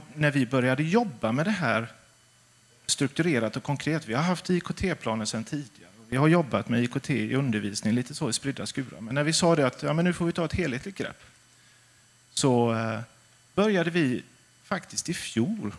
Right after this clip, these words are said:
på Sättmässan. Så vi har inte haft en så lång resa rent strukturerat och, och, och, och, och med, med en tydlig bild av vad vi vill uppnå. Utan det var Sättmässan.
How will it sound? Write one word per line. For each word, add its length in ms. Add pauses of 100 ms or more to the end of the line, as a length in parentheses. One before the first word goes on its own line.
(140)
på 80
Sättmässan. 840
Så 120
vi 100
har 140
inte 160
haft 380
en 80
så 100
lång 240
resa 460 (1000)
rent 260
strukturerat 840
och, 160
och, 320
och, 220
och, 280
och 100 (540)
med, 260
med 160
en 80
tydlig 360
bild 300
av 100
vad 180
vi 60
vill 80
uppnå. 280
Utan 180
det 60
var 100
Sättmässan. 680